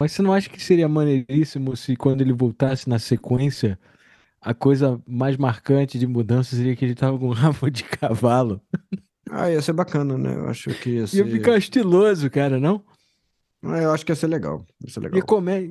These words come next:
Speaker 1: <laughs> que o cara, que o cara tá meio que, ele tá meio que completamente, ele virou um vírus, né? Então ele tá completamente fora de
Speaker 2: É,
Speaker 1: si.
Speaker 2: é, tá totalmente desleixado, né? Tipo assim, ah,
Speaker 1: É.
Speaker 2: eu não me importo tanto mais.
Speaker 1: Ele
Speaker 2: Minha
Speaker 1: roubou,
Speaker 2: aparência.
Speaker 1: cara, é,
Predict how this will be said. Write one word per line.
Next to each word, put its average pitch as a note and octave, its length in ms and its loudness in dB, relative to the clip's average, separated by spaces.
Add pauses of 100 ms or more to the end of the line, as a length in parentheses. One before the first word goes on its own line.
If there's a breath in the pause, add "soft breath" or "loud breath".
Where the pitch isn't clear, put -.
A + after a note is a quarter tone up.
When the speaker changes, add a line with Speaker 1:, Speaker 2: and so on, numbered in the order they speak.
(140)
Speaker 1:
<laughs> - 760 -2
que A3+ 100 -4
o G#3+ 80 -6
cara, G3+ 240 4 (640 loud breath)
que - 80 -20
o - 60 -20
cara G#3+ 200 2
tá G#3+ 140 0
meio G#3+ 220 -2
que, G#3 100 -6
ele E3+ 380 0
tá F3+ 160 -2
meio G3 200 0
que G3 120 -4
completamente, F#3+ 680 0
ele D#3 120 2
virou E3+ 200 2
um F#3 60 0
vírus, C#3 460 2
né? C#3 280 0
Então D#3+ 320 0
ele E3 140 -4
tá E3+ 160 -4
completamente F3 840 -2 (360 soft breath)
fora E3 280 2
de C3 120 -6
Speaker 2:
É, A#2+ 40 -4
Speaker 1:
si. D3+ 500 2
Speaker 2:
é, - 100 -4
tá F#3 120 -2
totalmente F3+ 360 2
desleixado, B2+ 720 0
né? G#2+ 180 -2
Tipo - 200 -12
assim, B2+ 200 -6
ah, C3 220 -2
Speaker 1:
É. C3+ 400 0 (400)
Speaker 2:
eu F3+ 60 -6
não E3+ 80 0
me C3 60 2
importo G2+ 440 -4
tanto F#2+ 320 -4
mais. F2 340 -6 (920)
Speaker 1:
Ele B3 80 4
Speaker 2:
Minha - 0 -
Speaker 1:
roubou, A3+ 300 0
Speaker 2:
aparência. - 340 -20 (100)
Speaker 1:
cara, G4+ 180 -2
é, A#3 140 -4